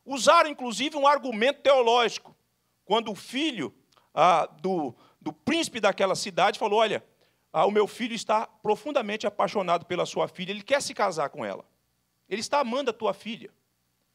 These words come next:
E o que aconteceu, aconteceu por conta desse amor.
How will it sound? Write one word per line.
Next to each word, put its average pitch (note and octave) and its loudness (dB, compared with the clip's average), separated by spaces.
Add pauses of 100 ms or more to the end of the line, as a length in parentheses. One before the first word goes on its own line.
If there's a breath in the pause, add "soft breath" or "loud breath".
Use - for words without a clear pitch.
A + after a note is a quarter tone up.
(140)
E E3+ -6
o G#3 -4
que C#4 2
aconteceu, C4+ 2
aconteceu C#4+ 0
por F4 -8
conta D4+ -6
desse D4+ -4
amor. A#3 -2